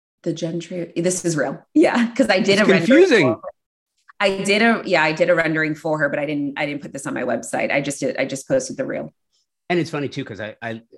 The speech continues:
Speaker 2: I really do love that as a, as a tool. Um, because you, it seems like you can do so much with it. But, but this is a, you know, this, this bedroom,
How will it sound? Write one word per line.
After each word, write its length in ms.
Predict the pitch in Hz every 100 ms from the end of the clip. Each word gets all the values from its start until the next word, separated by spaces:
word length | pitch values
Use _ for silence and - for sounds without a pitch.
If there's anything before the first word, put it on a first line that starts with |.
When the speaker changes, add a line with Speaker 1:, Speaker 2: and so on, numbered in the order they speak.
| -
Speaker 2:
I 60 | 123
really 280 | 143 185
do 140 | 113 117
love 260 | 95 107
that 180 | 101 92
as 200 | 95 92
a, 80 | 101 -
as 180 | 104 92
a 60 | 92
tool. 540 | - 135 92 80 _ _ -
Um, 500 | 107 95 90 90 - _ _ _ _ _ _ _ _ _ _ _ _
because 300 | - 127 123
you, 100 | 120 -
it 180 | - 120
seems 200 | - 160
like 140 | 123 -
you 60 |
can 120 | -
do 120 | 101 95
so 280 | - 123
much 280 | 113 101 -
with 160 | 147 147
it. 180 | - - - - - _ _
But, 320 | - - - 135
but 300 | 165 156 139
this 220 | 175 208
is 140 | 165
a, 400 | 175 147 139 139 - - _ _ _ _ _ _ _ _ _
you 100 | 147
know, 140 | 131 - -
this, 360 | 127 175 - _
this 180 | 147 147
bedroom, 440 | 131 113 98 95